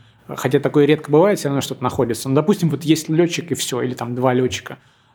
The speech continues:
Тогда мы понимаем о том, что эту идентичность каким-то образом надо интерпретировать, не поставив памятник этому ле-, летчику. А можно работать даже со средой. Например,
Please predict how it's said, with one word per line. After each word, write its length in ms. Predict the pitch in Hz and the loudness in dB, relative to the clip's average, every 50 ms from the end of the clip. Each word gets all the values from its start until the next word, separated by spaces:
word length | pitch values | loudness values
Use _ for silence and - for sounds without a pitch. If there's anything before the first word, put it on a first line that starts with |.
| _ _ | _ _
Тогда 300 | - 120 139 170 208 214 | -2 0 2 2 2 2
мы 120 | 214 202 | 2 0
понимаем 640 | 202 202 190 190 190 190 190 185 175 151 131 123 | 0 2 2 4 4 4 4 4 4 2 2 0
о 60 | 120 170 | -4 -4
том, 160 | - 160 143 | -4 -4 -4
что 180 | - - - 147 151 - - | -4 -2 -2 -2 -2 0 2
эту 280 | 214 240 233 233 190 | 2 2 2 2 0
идентичность 720 | 165 156 156 170 160 147 160 160 160 - 240 - 180 156 - | 0 2 0 -2 0 0 0 -2 -2 -4 -4 -2 -4 -2 -2
каким-то 380 | - 151 156 - 196 175 - 175 | -2 -2 -2 -2 -4 0 0 0
образом 340 | 175 165 147 135 143 139 | 2 2 0 0 0 0
надо 280 | 143 156 165 151 147 143 | 2 2 2 2 2 2
интерпретировать, 760 | 143 135 - 143 131 - - 135 135 - 135 123 117 110 110 - - | 2 0 0 -2 0 0 -2 -2 0 0 0 0 0 -2 -6 -6 -2
не 160 | 165 156 165 | 0 0 2
поставив 460 | 170 180 165 - 190 175 147 127 - | 2 0 0 2 4 4 4 2 0
памятник 420 | - 131 123 123 120 101 113 - - | -4 -4 -4 -4 -6 -8 -10 -12 -12
этому 220 | 113 - 117 117 | -12 -10 -8 -8
ле-, 540 | 123 135 139 123 120 - 294 220 185 175 160 | -4 -2 0 -2 -2 -2 -6 -10 -10 -4 0
летчику. 340 | 151 139 135 - 156 151 - | 0 0 0 -2 -8 -12 -12
А 140 | - 147 151 | -8 -6 -2
можно 320 | 156 180 220 226 196 196 175 | 2 2 2 2 2 2 2
работать 360 | 180 180 202 208 208 175 151 | 2 2 2 0 0 0 2
даже 300 | 156 170 180 175 165 165 | 2 4 4 2 0 -4
со 160 | 156 - 185 | -4 -6 -8
средой. 540 | 160 - 151 156 156 151 143 135 127 139 - - _ _ _ _ _ _ | -8 -4 -2 0 2 2 2 0 0 -2 -8 -16 _ _ _ _ _ _
Например, 580 | - 147 147 160 175 185 185 180 160 139 - | -2 -2 0 2 0 2 2 2 0 0 -2